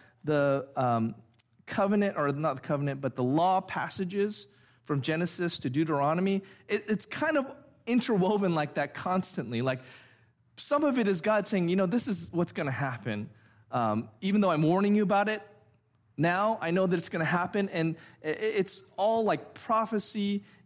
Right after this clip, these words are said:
and blessing and hope and judgment and rebuke, all kind of wrapped into one. And you sort of read that there. Uh, but in any case,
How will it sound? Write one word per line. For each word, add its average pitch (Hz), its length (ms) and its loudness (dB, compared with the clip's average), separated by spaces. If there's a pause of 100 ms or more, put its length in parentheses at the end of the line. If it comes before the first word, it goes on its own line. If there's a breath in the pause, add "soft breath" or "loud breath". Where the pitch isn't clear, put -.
and 131 460 -2
blessing 196 760 2
and 135 180 -2
hope 202 540 0
and 135 260 -2
judgment 202 580 2
and 131 160 -2
rebuke, 185 480 -2
all 196 200 0
kind 190 200 -2
of 170 120 -2
wrapped 151 260 -2
into 151 160 0
one. 170 180 0
And 196 300 -2
you 214 60 4
sort 285 300 0
of 196 160 2
read 214 180 2
that 170 280 0
there. 135 320 -2 (340 loud breath)
Uh, 160 120 0
but 233 140 0
in 302 100 4
any 339 140 2
case, 170 440 -4